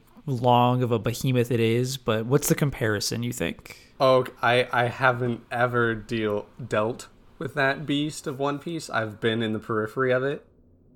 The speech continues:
Speaker 2: But I think it's probably at least half as long.
Speaker 1: Oh, boy. <laughs> Okay.
Speaker 2: I think it's, like, six hundred episodes or something in total. And I'm only, like, maybe a quarter into it or a third into it. And it's been great,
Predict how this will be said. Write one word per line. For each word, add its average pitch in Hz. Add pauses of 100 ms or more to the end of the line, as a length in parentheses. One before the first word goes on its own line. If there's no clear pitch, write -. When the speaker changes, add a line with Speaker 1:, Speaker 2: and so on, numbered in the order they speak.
(400)
Speaker 2:
But 113
I 110
think 127
it's -
probably 110
at 107
least 113
half 101
as 90
long. 90 (120)
Speaker 1:
Oh, 123
boy. 107 (180)
<laughs> -
Okay. -
Speaker 2:
I 117
think 139
it's, -
like, 135
six -
hundred 120
episodes 139
or 139
something 160
in 131
total. 151 (360)
And 117
I'm 123
only, 131
like, 110 (520)
maybe 117
a 107
quarter 110
into 107
it 131
or 95
a 87
third 107
into 127
it. 147 (1400)
And 135
it's 147
been 208
great, 185